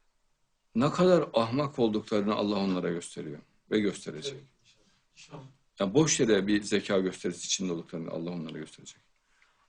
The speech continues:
Ama tabii iblis takımı bir türlü şeytanlıktan vazgeçmez. Yani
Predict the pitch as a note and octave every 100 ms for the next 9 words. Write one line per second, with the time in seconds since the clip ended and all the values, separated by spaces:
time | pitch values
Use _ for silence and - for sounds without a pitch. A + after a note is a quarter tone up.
0 | - A#2+ F3 E3+ C3+ C3 B2 C3 B2 E3
1 | - - G#2+ G2+ G#2 F3+ D#3 - _ _
2 | _ - G3+ - B2+ A#2 D#3 D#3 C#3 A#2
3 | A#2+ A2+ A2+ B2 A2 F#2+ F#2 - - F#2
4 | - - - _ _ _ _ _ _ _
5 | _ - A2 A2+